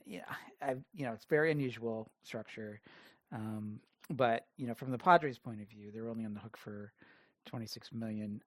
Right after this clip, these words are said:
Um, so, you know, that seems like a reasonable deal for a guy who put up zero point five F war, but has a little bit of upside if you think he's a starter. Like, he's no ace or anything. He's probably a back-end starter at best, but we could be wrong. And so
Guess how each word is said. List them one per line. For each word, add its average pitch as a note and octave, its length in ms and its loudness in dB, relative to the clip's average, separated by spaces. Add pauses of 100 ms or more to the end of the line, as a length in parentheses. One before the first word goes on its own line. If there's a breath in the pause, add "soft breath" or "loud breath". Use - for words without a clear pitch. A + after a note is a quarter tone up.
Um, G#2+ 300 -4
so, A2 400 -6 (240)
you B2 100 -4
know, G#2+ 200 -6 (400)
that A#2+ 180 0
seems A2+ 240 -10
like A2 140 -10
a G#2+ 120 -8
reasonable A2 520 -8
deal A#2+ 280 -2
for A#2+ 140 -6
a A2+ 60 -4
guy A#2 160 0
who A2 40 -6
put A2+ 140 -10
up A2+ 100 -10
zero A2+ 240 -2
point A#2 300 -8
five A#2 300 -6 (640 loud breath)
F - 180 -4
war, D3+ 240 6
but C3+ 160 2
has C3 160 -6
a C3 60 -2
little F3+ 640 0 (100)
bit F3 160 2
of D#3+ 80 -2
upside E3 580 0
if C#3+ 200 -6
you C#3 380 -8
think C#3+ 220 -4
he's C3 180 -8
a C3+ 60 -6
starter. C3 440 -2
Like, A#2+ 160 -2
he's B2+ 200 -2
no D#3+ 180 8
ace C3+ 280 6
or A#2 100 -2
anything. G#2 400 -8
He's B2 160 -6
probably A#2+ 280 0
a A#2+ 40 0
back-end A2 460 -6
starter G#2 320 -12
at B2+ 100 -12
best, D#3 360 -4 (420 loud breath)
but B2+ 120 -2
we C3 80 -4
could B2 200 -6
be A#2+ 100 -6
wrong. A2 400 -6 (140)
And A2 640 -4
so A#2+ 340 -4